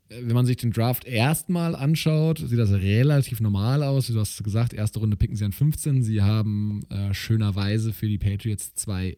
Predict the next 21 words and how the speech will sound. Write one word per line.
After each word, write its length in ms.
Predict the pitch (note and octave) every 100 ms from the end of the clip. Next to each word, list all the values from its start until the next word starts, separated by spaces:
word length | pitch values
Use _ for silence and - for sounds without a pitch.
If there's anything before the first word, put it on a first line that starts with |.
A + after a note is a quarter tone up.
| _
Second-Rounder, 840 | - - F#2 B2 A2 A2+ B2+ C#3
allerdings 300 | G2+ G2 F#2+
keinen 180 | - F2+
Drittrunden-Pick. 800 | - - - F#2 - G2+ D3 - - _ - - _ _ _ -
Und 460 | A#2+ D3+ A3+ - - _ _
was 380 | - G#2+ B2 -
aber 220 | A#2 A2+
eine 200 | A2 G#2+
sehr 220 | F#2+ G#2 G#2+
spannende 520 | - - D3 E3+ G2+
Geschichte 420 | F2+ G2+ - F#2+
wird, 300 | G2+ C3 E3
und 280 | G#2+ G2+ -
auch 120 | F#2+
das 220 | - B2+
ist 160 | A#2 G2+
nochmal 180 | G2+ G2
so 80 | G2
eine 220 | F#2 F#2+
kleine 320 | G2+ G2 G2
Feinheit, 800 | F2+ - B2+ C3 E2+ F#2 D#3+ -